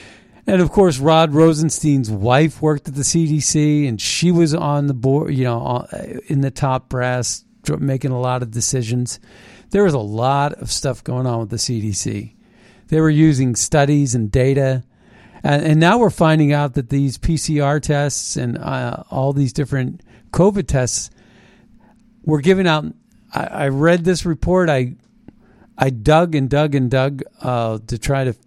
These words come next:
figure out, to de-, debunk it and to fact check it. And I couldn't prove, I could not prove against it.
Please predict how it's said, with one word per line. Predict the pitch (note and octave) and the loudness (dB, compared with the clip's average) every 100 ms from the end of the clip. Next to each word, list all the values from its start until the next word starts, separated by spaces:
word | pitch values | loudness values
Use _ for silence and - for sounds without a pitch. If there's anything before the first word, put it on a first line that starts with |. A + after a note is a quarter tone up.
| _ | _
figure | D3+ C3+ C#3+ C#3 | -6 -2 0 0
out, | B2+ B2 - E3+ | -2 -4 -10 -8
to | C#3 | -6
de-, | A2+ C#3 A#2 _ _ _ - | -2 -4 -4 _ _ _ -4
debunk | C3+ A2+ C#3+ E3+ - | -2 2 2 0 -4
it | - _ _ _ _ _ _ _ - | -12 _ _ _ _ _ _ _ -6
and | C3+ C3 | -4 -2
to | C3+ B2 | 0 0
fact | G#2 D3 D#3+ - | 0 0 0 -2
check | A#2+ G2 | -6 -6
it. | A2+ - _ _ _ _ _ _ _ _ _ _ _ _ - | -10 -14 _ _ _ _ _ _ _ _ _ _ _ _ -4
And | C#3 C3+ C3+ | -2 0 0
I | B2+ | -2
couldn't | - F#3+ E3+ C#3 | 0 -2 -2 -2
prove, | E3+ E3 C3+ A2+ - _ _ _ _ _ _ _ _ _ _ _ _ _ _ _ - | 2 2 0 -8 -18 _ _ _ _ _ _ _ _ _ _ _ _ _ _ _ -2
I | C3+ | -2
could | - F3 | 2 2
not | F3 D#3+ | 2 0
prove | - E3 C3+ | 0 2 2
against | G#2+ C#3+ D#3+ - | 0 0 0 -4
it. | - | -10